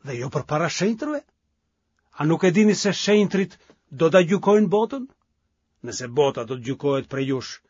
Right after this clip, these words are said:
si nuk qëngjenit Zot për gjykuar gjërat më të vogla? A nuk e dini se do të gjykojnë ëngjëjt? Aq më tepër gjërat e jetës së përditshme. Pra, kur keni gjyqje për çështje të jetës së përditshme,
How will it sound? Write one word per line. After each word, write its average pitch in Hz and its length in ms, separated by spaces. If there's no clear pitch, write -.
si 226 220
nuk 277 200
qëngjenit 254 520
Zot 202 240
për 180 160
gjykuar 190 520
gjërat 165 280
më 156 120
të 139 100
vogla? 156 320
A 117 120
nuk 135 220
e 156 60
dini 170 280
se 170 140
do 160 140
të 135 120
gjykojnë 185 440
ëngjëjt? 214 400
Aq - 200
më 127 140
tepër 135 260
gjërat 131 340
e 123 100
jetës 113 260
së - 80
përditshme. 110 480
Pra, 131 160
kur - 200
keni 156 240
gjyqje 143 400
për 127 180
çështje 143 340
të - 180
jetës 120 300
së - 80
përditshme, 113 520